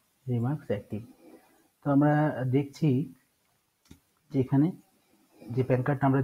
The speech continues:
দেখেছি, PAN কার্ডটা activate আছে। নাম্বারটা মিলিয়ে নেবেন, activate আছে।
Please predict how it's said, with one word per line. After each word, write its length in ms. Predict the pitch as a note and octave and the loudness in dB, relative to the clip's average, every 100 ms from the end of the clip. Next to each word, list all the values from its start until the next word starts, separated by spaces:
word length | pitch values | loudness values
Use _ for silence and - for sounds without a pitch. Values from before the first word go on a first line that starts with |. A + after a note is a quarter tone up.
| A#2+ | 0
দেখেছি, 300 | A2 - D#3 - _ _ _ _ _ _ | -2 -6 -8 -10 _ _ _ _ _ _
PAN 140 | - B2 | -6 -4
কার্ডটা 240 | B2+ B2+ F#3+ B2 | -2 -4 -2 -2
activate 360 | - A#2+ G2+ - | -2 -4 -4 -8
আছে। 160 | - - _ _ _ _ _ _ _ _ - - - - - - - _ A#2+ | -16 -20 _ _ _ _ _ _ _ _ -20 -20 -20 -20 -20 -20 -20 _ -2
নাম্বারটা 400 | A2+ A#2+ - C3+ C#3 C#3+ - C#3 | 0 -2 -4 -4 -2 -6 -6 2
মিলিয়ে 240 | C3+ C3 C3 | 4 4 4
নেবেন, 180 | C#3 F3 - _ _ _ _ _ _ _ _ _ | 2 -2 -8 _ _ _ _ _ _ _ _ _
activate 360 | - - A2+ A2 | -10 -4 -2 -4
আছে। 160 | G2+ | -6